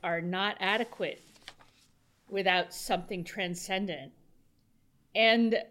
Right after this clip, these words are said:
um, so reason is a wonderful, beautiful thing,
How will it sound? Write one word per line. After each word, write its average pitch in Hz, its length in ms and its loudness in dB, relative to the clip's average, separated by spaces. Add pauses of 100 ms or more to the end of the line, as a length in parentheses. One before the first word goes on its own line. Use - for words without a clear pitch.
(200)
um, 214 500 4 (540)
so - 640 4 (240)
reason 247 960 6 (420)
is 214 560 2
a 190 60 2
wonderful, 233 640 4
beautiful 226 760 2 (140)
thing, 247 300 4